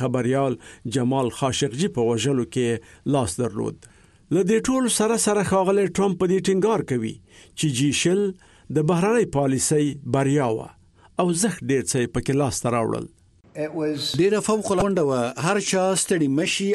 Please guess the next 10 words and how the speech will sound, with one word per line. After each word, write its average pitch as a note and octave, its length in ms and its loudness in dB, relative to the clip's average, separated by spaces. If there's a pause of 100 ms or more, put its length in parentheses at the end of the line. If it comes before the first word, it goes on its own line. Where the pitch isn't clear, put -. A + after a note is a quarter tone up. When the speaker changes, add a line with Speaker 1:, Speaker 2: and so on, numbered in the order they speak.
Speaker 2:
او D3+ 60 2 (100)
مبارکي C#3 500 0
راکوله D3+ 440 2 (120)
چې C#3 340 0
زموږ D3 260 2 (140)
اقتصاد D#3 540 0
ډېر E3 180 2
ښه E3 100 0 (120)
پر D#3+ 140 0
مخ F#3 120 -2